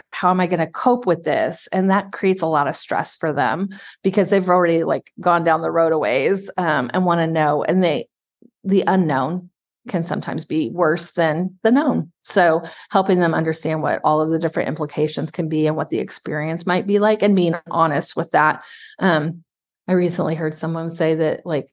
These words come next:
getting an I D, I U D can be a little, um, uncomfortable.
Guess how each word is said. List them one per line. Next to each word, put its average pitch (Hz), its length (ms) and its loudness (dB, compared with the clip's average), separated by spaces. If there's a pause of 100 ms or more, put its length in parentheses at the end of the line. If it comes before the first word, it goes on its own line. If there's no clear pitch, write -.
(120)
getting 294 200 2
an 294 120 4
I 226 140 4
D, 202 220 -6
I 220 120 4
U 226 160 4
D 233 180 2
can 240 160 0
be 220 160 2
a 214 60 2
little, 220 480 0
um, 196 480 2
uncomfortable. 180 880 -2